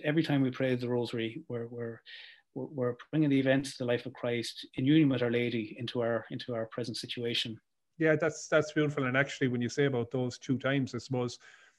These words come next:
Speaker 2: you know, there's, there's huge anxiety out there in the world today. Um, and, and, you know, I suppose a lot of, a lot of it is fear of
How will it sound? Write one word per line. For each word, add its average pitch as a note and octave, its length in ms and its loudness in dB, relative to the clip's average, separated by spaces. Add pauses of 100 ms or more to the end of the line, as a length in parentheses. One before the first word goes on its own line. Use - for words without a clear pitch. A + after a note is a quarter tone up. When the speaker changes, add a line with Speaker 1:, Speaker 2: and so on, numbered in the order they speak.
(520)
Speaker 2:
you F#3+ 100 4
know, C#3+ 120 4
there's, C3+ 440 2
there's - 140 2
huge B3+ 380 4
anxiety B2+ 720 2
out A#2 160 0
there A#2 180 6
in A2+ 80 -2
the A2+ 80 0
world A#2 240 0
today. A2+ 420 -2 (140)
Um, A2+ 520 0
and, B2+ 320 0
and, C3 160 0
you B2 80 0
know, B2 260 0 (840)
I - 120 -4
suppose - 420 -2
a E3+ 60 4
lot E3+ 240 8
of, F3+ 200 2 (580)
a D#3 60 6
lot D#3+ 200 10
of G3 80 4
it C3+ 160 4 (520)
is C3+ 600 2 (680)
fear G#3 580 6
of C#3 400 6